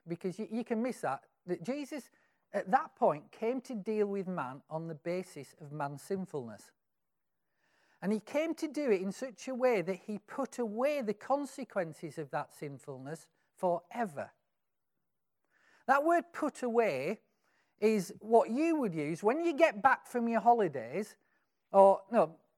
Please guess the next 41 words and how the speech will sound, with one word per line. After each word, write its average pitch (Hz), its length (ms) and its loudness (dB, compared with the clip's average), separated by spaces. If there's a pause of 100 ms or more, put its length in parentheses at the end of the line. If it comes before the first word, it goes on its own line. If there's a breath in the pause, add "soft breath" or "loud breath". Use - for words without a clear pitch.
(160)
maybe 226 520 0
a 190 40 -6
different 185 340 -4
one. 160 160 2
Th-, 220 140 -4
this 220 200 -8
is, 190 200 -6
this 196 180 -10
is 175 100 -8
a 180 40 -4
girly 156 300 0
illustration. 139 480 -8
Men 262 180 0
won't 233 180 0
understand 170 420 -2
this 117 120 -10
'cause 170 200 -8
we're 208 160 0
not 208 240 2
allowed, 170 460 2 (340)
like, 143 260 -4
the, 160 120 -6 (100)
the, 143 120 -6 (140)
the 160 80 -8
quantity 190 600 -2
of 147 120 -4
wardrobes 131 540 -2
that - 140 -14
ladies 135 360 -6
are 120 120 -10
allowed. 98 360 -8 (1000 soft breath)
But 285 120 -2
you 320 120 4
know, 359 240 8
like, 214 460 4 (340)
ladies, 170 400 0
you 262 120 -4
know, 330 120 2
like, 240 240 4
you've 226 160 -2
got, 202 280 2